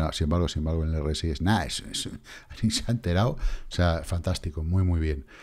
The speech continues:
Em, Block, otro diez por ciento,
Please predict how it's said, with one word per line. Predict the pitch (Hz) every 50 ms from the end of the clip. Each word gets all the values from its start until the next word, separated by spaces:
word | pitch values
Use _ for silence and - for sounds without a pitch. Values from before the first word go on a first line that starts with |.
| - - - -
Em, | - 95 98 98 98 101 101 98 98 98 98 98 95 90 - - - _ _ _ - - -
Block, | - 87 95 113 117 113 110 107 - - - - - - - -
otro | - 92 92 - 95 95
diez | 104 101
por | - - 107
ciento, | - - 107 98 85 - 90 82